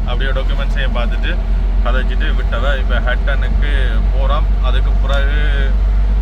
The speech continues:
என்ன செய்யலாம், என்னென்ன இடங்களுக்கு போக போறோம்ன்றதை அப்படியே தொடர்ந்து பாருங்க.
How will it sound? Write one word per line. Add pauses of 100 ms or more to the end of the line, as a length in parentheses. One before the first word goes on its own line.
என்ன
செய்யலாம், (200)
என்னென்ன
இடங்களுக்கு
போக
போறோம்ன்றதை
அப்படியே
தொடர்ந்து
பாருங்க.